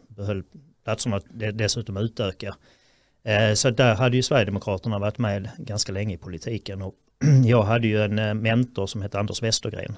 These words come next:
som, eh, som redan satt i fullmäktige då och som jag kunde luta mig mycket mot när det gällde, ja, eh, hur det gick till i kommunfullmäktige och så vidare. Eh, Jimmy var ju helt först, alltså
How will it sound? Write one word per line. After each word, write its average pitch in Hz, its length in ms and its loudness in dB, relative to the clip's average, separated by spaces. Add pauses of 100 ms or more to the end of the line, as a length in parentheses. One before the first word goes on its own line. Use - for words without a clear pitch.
som, 98 440 -10
eh, 98 260 -8 (420)
som 110 160 -6
redan 104 220 2
satt - 240 -2
i - 20 -10
fullmäktige 107 580 -2
då 110 200 -6 (220)
och 104 160 -16
som 101 320 -8
jag 101 240 -8
kunde 101 200 -10
luta 101 260 -6
mig 98 140 -6
mycket 98 260 -6
mot 90 320 -10
när 95 160 -10
det 95 80 -10
gällde, 92 600 -12
ja, 101 240 -8 (280)
eh, 110 220 -6
hur 117 120 -2
det 113 100 0
gick 113 240 -2
till 107 180 -4
i 92 40 -10
kommunfullmäktige 98 760 -8
och - 60 -8
så - 120 -8
vidare. 98 380 -8 (800)
Eh, 117 200 6
Jimmy 117 400 6
var 120 120 4
ju 123 140 6
helt 117 440 0 (120)
först, - 300 0
alltså 113 300 0